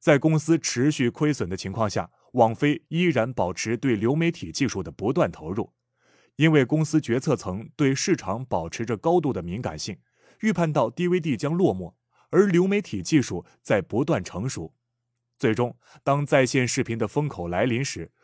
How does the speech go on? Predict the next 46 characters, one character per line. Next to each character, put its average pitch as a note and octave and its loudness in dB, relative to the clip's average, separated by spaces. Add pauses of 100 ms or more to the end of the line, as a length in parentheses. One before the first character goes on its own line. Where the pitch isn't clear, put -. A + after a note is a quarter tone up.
(200)
网 A2 4
飞 C#3+ 2
拥 E3 2
有 G#2+ 0
最 F#3 2
好 - -4
的 F#2 -6
流 A2+ 0
媒 D3 -2
体 F2 -12
技 B2 2
术、 - -6 (200)
海 F#2+ -2
量 D#3+ 0
的 A2+ -2
版 D#2+ -10
权 G2 -8 (160)
和 D3 4
最 F3 2
大 A2 0
规 D3 0
模 G#2+ -2
的 B2 -2
用 B2+ -2
户 G2 -4
群， F2+ -10 (240)
建 C#3 4
立 G#2+ 0
起 F#2 -6
强 G2+ -4
大 D#3+ 2
的 F2 -6
护 A2+ -2
城 G2+ -6
河， E2+ -12 (280)
奠 C3 4
定 G#2+ -4
了 F2+ -4
流 G2+ 0
媒 D#3+ 2
体 A#2+ -10
王 E2+ -2
者 C3+ 0
的 D#2 -14
地 G2+ -4
位。 D#2+ -8